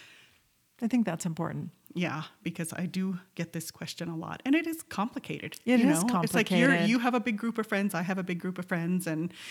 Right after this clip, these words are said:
Speaker 2: you know, and hopefully everybody's breakup is pretty civil and friendly, but, you know, I mean, you're dating someone and you're in a large group and he's in the large group. H-, you know, how do you feel about him dating one of your girlfriends in the group?
Speaker 1: Right.
Speaker 2: You know, kind of thing,
Speaker 1: Right.
Speaker 2: if you were not to work out. So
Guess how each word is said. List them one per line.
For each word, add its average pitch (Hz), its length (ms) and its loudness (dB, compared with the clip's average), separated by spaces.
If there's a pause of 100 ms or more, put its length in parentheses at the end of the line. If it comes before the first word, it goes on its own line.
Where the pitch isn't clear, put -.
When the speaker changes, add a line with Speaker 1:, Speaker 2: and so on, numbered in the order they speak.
(160)
Speaker 2:
you 392 80 2
know, 392 100 4
and 359 100 4
hopefully 381 380 4
everybody's 240 400 2
breakup 196 380 -2
is 185 100 -4
pretty 175 240 -4
civil 185 440 -4 (580)
and 175 360 2
friendly, 196 600 2
but, 180 300 -2
you 262 100 0
know, 175 200 -2
I 208 140 -2
mean, 185 480 -2 (200)
you're 190 300 0
dating 214 360 2
someone 185 360 0
and 190 140 2
you're 196 160 2
in 233 60 2
a 226 40 0
large 170 340 -2
group 180 260 -4
and 175 80 -2
he's 180 200 -2
in 180 120 0
the 165 40 -4
large 165 340 -6
group. 185 240 -6 (120)
H-, - 120 -10
you 214 120 0
know, 175 140 0
how 185 140 0
do 202 60 0
you 196 160 -2
feel 180 300 -4
about 165 280 -4
him 160 140 -4
dating 160 360 -6 (640)
one 262 100 4
of 330 60 12
your 311 80 8
girlfriends 226 480 2
in 240 60 2
the 262 60 2
group? - 320 -2
Speaker 1:
Right. 180 320 0
Speaker 2:
You 202 120 4
know, 190 300 2
kind 185 200 -4
of 175 80 -4
thing, 185 340 -6
Speaker 1:
Right. 180 260 0
Speaker 2:
if 190 60 -4
you 180 100 -4
were 180 160 -4
not 170 200 -6
to 180 80 -8
work 156 200 -6
out. - 180 -8
So 165 320 2